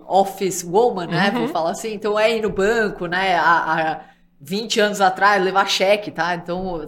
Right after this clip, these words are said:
Speaker 1: tem várias coisinhas assim que você fala, "Nossa, coisa antiga." E eu ficava questionando, tipo, sem, sem software, sem sistemas, né? Um negócio muito, é, é, ainda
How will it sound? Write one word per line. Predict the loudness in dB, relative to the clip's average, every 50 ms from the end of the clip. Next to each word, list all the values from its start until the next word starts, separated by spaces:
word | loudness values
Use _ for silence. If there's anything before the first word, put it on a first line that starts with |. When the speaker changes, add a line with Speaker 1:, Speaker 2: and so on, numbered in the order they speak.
| -10 -10
Speaker 1:
tem | -8 -2
várias | 0 0 0 0 0
coisinhas | 0 2 2 2 0 -2 -6 -8
assim | -8 -12 -14 -14
que | -16
você | -16
fala, | -14 -12 -12 -6 -2
"Nossa, | -2 -2 -2 -2 -6 -10 -12 -14 -20 -20 _ _ _ _ -20 _ -10
coisa | -10 -8 -8 -10
antiga." | -10 -8 -6 -6 -4 -4 -4 -6 -8 -12 _ _ _ _ _ -12
E |
eu | -12
ficava | -12 -12 -10 -4 0 2 2 2
questionando, | 2 -2 -4 -6 -6 -6 -6 -6 -6 -6 -6 -8 -10
tipo, | -10 -12 -12 -10
sem, | -6 -4 -4 -4 -4 -8
sem | -8 -6 -6 -6 -4
software, | -4 -2 2 4 4 4 2 0 -4 -8
sem | -8 -8 -8
sistemas, | -8 -6 -4 -4 -4 -4 -4 -4 -4 -4 -4 -4 -6 -6 -8 -6 -6
né? | -4 -4
Um | -4
negócio | -4 -2 -2 -2 -2 -4 -6 -8
muito, | -10 -10 -10 -10 -12 -8 -6 -6 -6 -6 -8 -14 -20 -20 -20 -10
é, | -4 -2 0 2 2 2 2 2 0 0 -2 -2 -2 -4 -4 -4 -4 -4 -2 -2 -2 -2 -2 -4 -4 -6 -6
é, | -6
ainda | -6 -8 -8 -4 -2 0 0 0 -2 -8